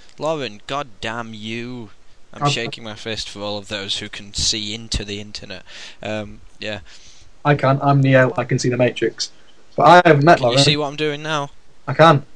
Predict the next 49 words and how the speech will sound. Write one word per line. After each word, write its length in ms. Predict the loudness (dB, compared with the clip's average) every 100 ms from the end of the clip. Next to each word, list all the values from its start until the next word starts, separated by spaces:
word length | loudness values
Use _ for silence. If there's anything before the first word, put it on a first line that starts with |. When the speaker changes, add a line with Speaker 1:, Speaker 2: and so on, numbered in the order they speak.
| -14
Speaker 2:
Stop 280 | 6 6 8
it. 200 | 4 2 -6 -2 4
Put 140 | 8
that 160 | 6 4 2
away. 240 | 2 2 -4 -4
Put 160 | -4
it 100 | 0
away. 440 | 2 4 4 2 -4 -16 -20 -20 -20 -20 -20 -6
Speaker 1:
I 40 |
Speaker 2:
Put 60 | 4
Speaker 1:
was 80 | 6
Speaker 2:
your 80 | 8
Speaker 1:
shaking 240 | 4 -2 -12
my 80 | -12
fist. 560 | -10 -8 -8 -12 -14 -18 -18 -14 4
Speaker 2:
Yeah, 340 | 8 10 10
put 160 | 6 2
your 80 | 2
for 100 | 4
cook 300 | 4 4 4
boxes 340 | 2 2 -4
Speaker 1:
There 80 | 0
was 100 | 0
Speaker 2:
back. 20 |
Speaker 1:
something 260 | -2 -6 -4
in 140 | -2
it, 180 | -2 -4
but 200 | -8 -12
you 60 | -12
know. 140 | -14 -14 -14 -12 -12 -14 -18 -18 -18 -18
So. 240 | -12 -10 -10 -12 -16 -18 -8
Speaker 2:
That's 200 | -6 -6
terrible. 500 | -6 -4 -4 -4 -8 -10
Speaker 1:
Yeah, 280 | -8 -6 -6
I 40 |
know. 240 | -6 -10 -14 -18 -18 -12
I'll 180 | -10
leave. 520 | -8 -10 -12 -14 -16 -18 -4
Speaker 2:
I'm 60 | 4
not 160 | 4 6
gonna 260 | 4 4 6 8 8 8
disrespect 720 | 8 8 8 6 6 0 -12 6
Lauren 340 | 8 8 6
because 240 | 0 2 4
I 80 | 6
haven't 160 | 4
met 160 | 2 0
her 60 |
yet, 220 | -2 -4